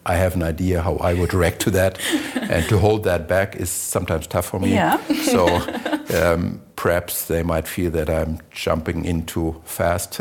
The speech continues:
Speaker 1: and too often. <laughs> Um, overall, I think we have a very good culture together, which of course depends on all,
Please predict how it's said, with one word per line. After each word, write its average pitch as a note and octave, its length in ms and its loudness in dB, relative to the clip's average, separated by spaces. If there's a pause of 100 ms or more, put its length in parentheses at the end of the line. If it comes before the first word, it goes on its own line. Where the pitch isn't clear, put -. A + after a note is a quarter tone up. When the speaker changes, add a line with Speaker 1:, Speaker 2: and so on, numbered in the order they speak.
Speaker 1:
and F#2 140 -4
too G#2 140 0
often. F#2+ 480 0
<laughs> - 1040 -12
Um, F2+ 440 0 (260)
overall, G2 440 2
I D#2+ 120 -2
think D#2+ 360 -4
we D#2 120 -2
have D2 180 -4
a D2 260 -4 (600)
very D#2+ 160 0
good D2+ 160 -8
culture C#2+ 260 -4
together, D2+ 420 -4 (460)
which - 160 -2
of F2 140 -6
course D#2+ 200 0
depends D2 320 -4
on D2 100 -4
all, D#2+ 340 2